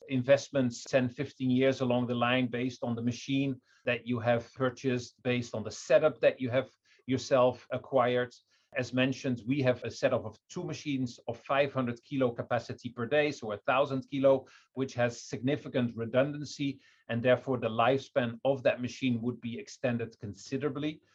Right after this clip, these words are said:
The fact that you have two setups also would enable you to have a seamless integrated maintenance program to extend, again, to extend the lifespan. But if we look at the current state of our environment and that of global warming,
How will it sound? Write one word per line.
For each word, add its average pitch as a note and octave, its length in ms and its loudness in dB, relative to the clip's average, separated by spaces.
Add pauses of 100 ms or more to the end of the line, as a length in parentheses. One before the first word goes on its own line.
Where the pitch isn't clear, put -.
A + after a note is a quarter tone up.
(140)
The A2+ 80 -4
fact B2+ 320 0
that A#2+ 200 0
you A#2 120 -2
have A#2 240 0 (120)
two C3+ 140 -6
setups B2 640 2
also C#3 360 -2
would B2 380 -2
enable C3 420 4
you B2+ 200 2 (120)
to B2 100 -4
have A#2 360 2 (380)
a A2 100 -6
seamless C3+ 800 -4
integrated B2 800 0 (160)
maintenance C3+ 600 -2
program C3 640 2 (140)
to A#2 180 -6
extend, C#3 500 0
again, B2+ 460 2
to A#2+ 120 0
extend C#3 500 0
the B2+ 100 2
lifespan. C3 720 -2 (200)
But D3 320 4 (100)
if G3+ 160 -4
we G3+ 140 -4
look G3 300 2
at D#3 120 2
the C#3 80 -4
current D#3+ 300 0
state D3 340 2
of C3 160 0
our B2+ 180 4
environment B2+ 640 0 (180)
and B2 140 0
that B2 140 4
of A#2 160 -4
global A#2+ 400 0
warming, A#2+ 480 2